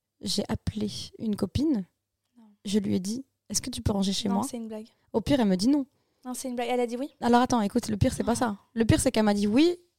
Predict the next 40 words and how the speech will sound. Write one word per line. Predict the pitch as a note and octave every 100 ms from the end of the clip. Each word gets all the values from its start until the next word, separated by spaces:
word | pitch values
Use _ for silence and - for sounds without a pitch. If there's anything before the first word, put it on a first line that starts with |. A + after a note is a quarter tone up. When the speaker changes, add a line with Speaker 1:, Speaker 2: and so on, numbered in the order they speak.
| -
Speaker 1:
je | G3+
lui | G#3
ai |
dit, « | G#3+
Je | C4+
te | A3+
donne | A#3+
des | A#3+
sous. » | A3+ G#3+ - - _ _ _ _
Je | - G#3
me | G#3+
rends | G3+ C4
compte | - C4+ D#4+ - - _ _ _ _ _ _ _ -
que | A#3 -
j'ai | G#3
perdu | G3 A#3 C4
mon | C4+
code | - B3
de | A3
carte | A3+ G#3+ -
bleue | G#3+ A#3 C#4+
à | -
force | F#3 G#3
d'avoir | G#3 G#3 F#3 _ _ -
tout | -
sur | C4 B3
le | A3
téléphone. | A#3 A#3 G#3+ G3 F#3+ _ _ - - -
J'appelle | G#3+ B3 B3 C4 B3
un | G3+ G3+
autre | C4 - -
pote, | - A#3+ - - -
je | A3+ A3
lui | G#3+
demande | A3+ C4
de | A3+
me | G3+
retirer | C4 - C4+
des | A#3 A3
thunes | - - D4